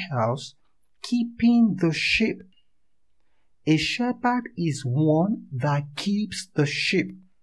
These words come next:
Now, the word "keep" in that text actually means to tend, that is,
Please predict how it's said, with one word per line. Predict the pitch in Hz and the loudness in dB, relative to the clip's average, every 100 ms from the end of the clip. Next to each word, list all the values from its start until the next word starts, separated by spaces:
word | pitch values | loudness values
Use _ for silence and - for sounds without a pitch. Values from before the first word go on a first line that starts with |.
| _ _ _ _ _ _ _ - _ - - _ | _ _ _ _ _ _ _ -20 _ -20 -20 _
Now, | 220 185 | 0 0
the | 127 175 | 2 2
word | 180 208 294 294 - | 2 2 2 0 -4
"keep" | - 226 226 - - _ _ _ _ - | -4 0 0 -2 -16 _ _ _ _ -2
in | 160 156 | 0 2
that | 202 220 - | -2 -4 -4
text | 151 127 131 - - 190 | -4 -4 -6 -10 -8 -2
actually | 208 - - 208 208 | -2 -4 -4 0 4
means | 185 185 185 | 6 6 4
to | 165 147 - | 2 -2 -2
tend, | 190 190 147 117 - - _ _ _ _ - | -2 2 2 0 -4 -12 _ _ _ _ -6
that | 127 131 131 | 0 0 2
is, | 151 180 | 0 0